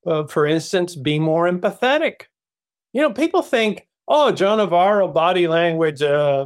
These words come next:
you know, he's always concerned of, you know, deception." I assure you, you know, and I, and I see this with, with a lot of people out there that, that, uh, uh,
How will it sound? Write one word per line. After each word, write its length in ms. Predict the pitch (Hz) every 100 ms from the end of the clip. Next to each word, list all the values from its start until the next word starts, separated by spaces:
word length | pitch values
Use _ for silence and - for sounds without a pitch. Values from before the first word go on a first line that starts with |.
| 139
you 100 | 151
know, 140 | 135 131
he's 160 | 143
always 320 | 160 175 165
concerned 460 | - 143 165 165 156
of, 120 | 147 165
you 100 | 139
know, 260 | 131 135 _ -
deception." 680 | 135 - 214 269 - - _ _ _ _ _ _ _ _ _ _ _
I 140 | 190
assure 580 | 262 226 - 214 214 196
you, 260 | 175 123 - _ _ _ _ _ -
you 160 | 190
know, 100 | 190
and 160 | 180 208
I, 60 | 196
and 160 | 220
I 100 | 269
see 300 | 285 - 254
this 240 | 233 208 202
with, 180 | 180
with 260 | 190 175 165 165 170
a 80 |
lot 220 | 170 180 190
of 100 | 185
people 380 | 175 170 156
out 240 | 156 160 160
there 180 | 143 139
that, 220 | 135 131 -
that, 360 | 147 135 127 - 147
uh, 460 | 135 135 139 - - _ _ _ _ _
uh, 100 | -